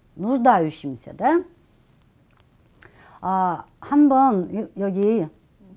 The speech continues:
살펴볼까요? 무슨 그림들이 나왔는지. 사이의 선글라스예요. 음. 아, 사이 알아요? 사이.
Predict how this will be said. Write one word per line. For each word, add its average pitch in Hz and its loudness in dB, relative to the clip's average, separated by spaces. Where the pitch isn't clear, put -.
살펴볼까요? 208 -4
무슨 185 -8
그림들이 285 -2
나왔는지. 214 -4
사이의 277 0
선글라스예요. 247 -2
음. 147 -8
아, 160 -2
사이 311 0
알아요? 214 2
사이. 151 2